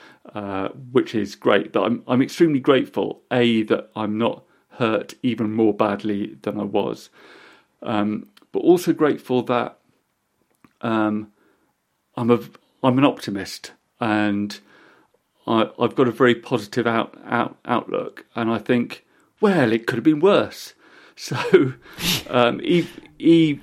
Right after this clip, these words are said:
even if it is, is hurting, e-,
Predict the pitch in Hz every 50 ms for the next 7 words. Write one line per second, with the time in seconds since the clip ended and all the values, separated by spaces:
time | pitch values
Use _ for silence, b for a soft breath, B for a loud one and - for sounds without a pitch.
0 | - - - - 151 147 147 143 135 135 135 131 127 131 135 139 - - 117 120
1 | 113 - - - 143 139 120 113 - - - - - - - 139 123 107 - -
2 | - - _ _ _ - - 117 110 113 110 - - 120 120 117 117 - - -
3 | 131 123 120